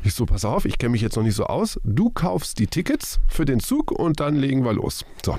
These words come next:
dann kommt er mit den Tickets zurück, alles klar, ich guck mir die an und dann fahren wir zum Flugha-, äh, zum, dann gehen wir zum Bahnhof in Bangkok. Und dann sag ich so zu ihm, ich so, „Sascha, äh, ist jetzt nicht ein bisschen spät?“ Ja, also ich, man fährt der Zug jetzt gleich irgendwie? „Ja, ja, der fährt jetzt gleich.“ Ich so, „Ja, aber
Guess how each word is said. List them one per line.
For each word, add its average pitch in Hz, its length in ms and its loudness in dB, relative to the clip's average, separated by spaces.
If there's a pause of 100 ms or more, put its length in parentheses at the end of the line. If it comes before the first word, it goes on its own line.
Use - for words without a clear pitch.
dann 78 140 0
kommt - 200 -2
er 90 60 0
mit 80 140 0
den - 100 -2
Tickets - 320 -2
zurück, 117 340 -2
alles - 220 -2
klar, 107 220 0
ich - 80 2
guck - 180 2
mir 80 60 0
die 87 100 0
an 143 220 0 (520)
und 120 120 2
dann 120 140 2
fahren 90 260 0
wir 117 80 0
zum 175 160 0
Flugha-, 131 420 0
äh, 110 60 0
zum, 139 220 0
dann 110 200 0
gehen 131 160 2
wir 143 80 -2
zum 143 140 2
Bahnhof 98 520 0
in 113 140 2
Bangkok. 101 460 -2 (560)
Und - 80 4
dann 92 100 2
sag 85 160 -2
ich - 80 -6
so - 80 -2
zu - 140 -6
ihm, - 60 -4
ich - 80 -6
so, 87 100 -4
„Sascha, 90 420 -2
äh, - 260 -2
ist - 120 -6
jetzt 90 160 -2
nicht 87 100 0
ein 85 80 0
bisschen 76 200 0
spät?“ 92 420 -2 (180)
Ja, 120 300 0
also 85 320 0 (420)
ich, - 200 -4
man 80 120 0
fährt 87 200 0
der 73 100 0
Zug - 220 -4
jetzt - 180 -4
gleich 170 320 0
irgendwie? 80 260 0
„Ja, 196 100 0
ja, 254 200 0
der 185 100 0
fährt 214 200 -2
jetzt 208 160 -2
gleich.“ 131 240 0
Ich - 100 4
so, 175 100 4
„Ja, - 180 2
aber 85 240 0